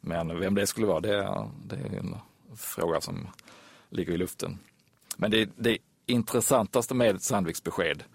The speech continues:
om man blickar förbi Q tre, Q fyra och, och, och tittar något år framåt, det är ju att, eh, nya ordförande Johan Molin som tillträdde i våras börjar nu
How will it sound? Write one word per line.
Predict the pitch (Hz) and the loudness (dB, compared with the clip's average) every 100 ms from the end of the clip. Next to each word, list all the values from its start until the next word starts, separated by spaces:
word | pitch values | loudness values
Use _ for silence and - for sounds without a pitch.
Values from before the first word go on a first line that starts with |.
| - - - - - - | -20 -20 -20 -20 -20 -16
om | - 90 | -2 0
man | 90 | 2
blickar | 87 82 - | 0 0 0
förbi | - 87 78 71 | -2 0 0 -2
Q | 82 82 | -4 -4
tre, | - 76 | -4 -4
Q | 85 | -4
fyra | 80 90 80 73 | -2 -2 0 0
och, | 76 71 - | 0 0 -2
och, | - - | -6 -8
och | - 95 | -10 -6
tittar | 78 80 | -6 -4
något | 80 80 | -4 -2
år | 76 | -2
framåt, | 92 78 65 | 0 -2 -2
det | - | 0
är | 85 | 2
ju | 80 | 2
att, | 73 73 - | 2 0 -4
eh, | - - - - | -10 -10 -8 -2
nya | 101 95 | 2 4
ordförande | 95 - 95 82 | 2 2 -2 -2
Johan | 80 78 80 | -2 -2 -2
Molin | 90 123 135 | -2 -2 -2
som | 104 | -4
tillträdde | 113 101 95 | -4 -2 0
i | 95 | 2
våras | 98 95 98 104 - - - - _ - - | 2 2 2 0 -4 -8 -20 -20 _ -20 -16
börjar | - 98 92 87 87 | -4 2 2 2 2
nu | 90 80 | 0 0